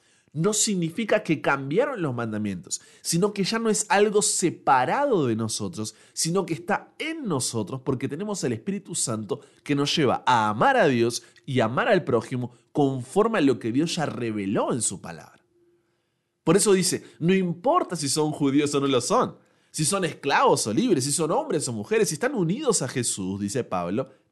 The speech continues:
todos somos iguales. Y si están unidos a Jesús, entonces son miembros de la gran familia de Abraham. Y por ende, tienen derecho a recibir las promesas que Dios le hizo,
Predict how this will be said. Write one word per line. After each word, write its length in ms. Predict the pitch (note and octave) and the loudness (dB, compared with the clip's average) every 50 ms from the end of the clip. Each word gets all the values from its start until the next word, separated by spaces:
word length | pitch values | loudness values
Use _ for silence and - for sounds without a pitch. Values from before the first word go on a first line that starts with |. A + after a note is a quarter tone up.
| _ _ | _ _
todos 560 | - E4 E4+ E4+ G3+ C3 A#2 A#2 B2 - - - | 0 2 4 4 4 4 4 2 2 0 -4 -8
somos 760 | - - - - A3 F3 A2+ G2 G2 F#2+ F#2+ G2 - - - _ _ _ _ - | -6 -4 0 2 2 2 0 0 -4 -4 -4 -4 -6 -8 -10 _ _ _ _ -12
iguales. 720 | G2+ G2 F#2 E2+ D#2+ - - - _ - - - - _ _ _ _ _ _ _ _ _ _ _ _ _ _ _ _ _ _ _ _ _ _ _ - | -8 -8 -6 -6 -8 -8 -10 -14 _ -16 -16 -16 -16 _ _ _ _ _ _ _ _ _ _ _ _ _ _ _ _ _ _ _ _ _ _ _ -6
Y 80 | A#2 | -4
si 80 | - B2 | -4 -2
están 180 | - E3+ E3 | -2 -2 0
unidos 380 | D#3+ C#3+ C#3+ D#3+ D#3 C#3 - - | 0 0 0 0 0 0 -2 -2
a 20 | |
Jesús, 640 | A2 - G2+ F#2 - - A#2+ G2 F2+ - - - _ _ _ _ _ _ _ _ _ _ _ _ | -6 -8 -6 -6 -4 -4 -4 -4 -6 -8 -12 -14 _ _ _ _ _ _ _ _ _ _ _ _
entonces 340 | - - G3 C3 B2+ C#3 B2 | -6 -4 -2 -2 0 0 -2
son 220 | - B2+ A#2+ A#2+ | -4 -4 -4 -6
miembros 340 | B2 C3 C3+ C3+ C3 A#2+ A2+ | -6 -6 -6 -4 -4 -4 -2
de 80 | A#2 A2+ | -2 -2
la 140 | A2+ G#2+ | -2 -2
gran 320 | A2 A#2 B2+ C3+ C#3 C3+ B2 | -2 -2 -4 -4 -6 -8 -8
familia 500 | - A#2 A2 A#2 B2 B2 A#2+ A2+ G#2 G2 | -8 -8 -6 -4 -4 -2 0 0 0 0
de 60 | F#2+ | -2
Abraham. 400 | F2+ F2+ F2 E2+ E2 E2 D#2 - _ _ _ _ _ _ _ _ _ _ _ _ _ _ _ _ | -2 -4 -6 -8 -12 -12 -16 -20 _ _ _ _ _ _ _ _ _ _ _ _ _ _ _ _
Y 80 | - A2+ | -12 -6
por 220 | G2+ - G#2+ A2+ | -2 0 0 2
ende, 360 | B2 A#2+ G#2+ G2 F#2 F2+ E2+ - _ _ _ _ _ | 0 0 -2 -4 -4 -6 -8 -10 _ _ _ _ _
tienen 320 | - A#2+ A2+ A#2 A2+ A2 G#2 | -6 -4 -2 -2 -2 -2 -2
derecho 520 | G#2+ G#2+ A#2+ A#2 G2 - - - F#2+ E2+ - _ _ _ _ - | 0 0 0 0 -2 -4 -6 -8 -8 -10 -16 _ _ _ _ -12
a 80 | G#2+ | -10
recibir 800 | A2 - G#2 A#2 A#2 - - - A2 G#2 A#2 D#3 F3+ G3 F#3+ - - | -8 -8 -6 -6 -6 -4 -4 -2 0 0 2 2 2 0 -2 -6 -12
las 220 | - G2 F#2 - - | -16 -16 -16 -16 -14
promesas 640 | _ - G#2 G#2+ A#2+ C#3 D3 D#3 D3+ - C#3 A#2+ - _ | _ -6 -4 -2 -2 -2 -2 0 -2 -4 -4 -8 -14 _
que 200 | - A#2 G#2+ G2+ | -4 -2 0 2
Dios 380 | G2+ G#2 G#2 G#2 G#2 - - - | 2 2 2 0 -2 -4 -10 -12
le 180 | - F#2 F2+ E2 | -8 -6 -6 -6
hizo, 320 | D#2+ D#2 - - - - | -6 -6 -6 -6 -6 -6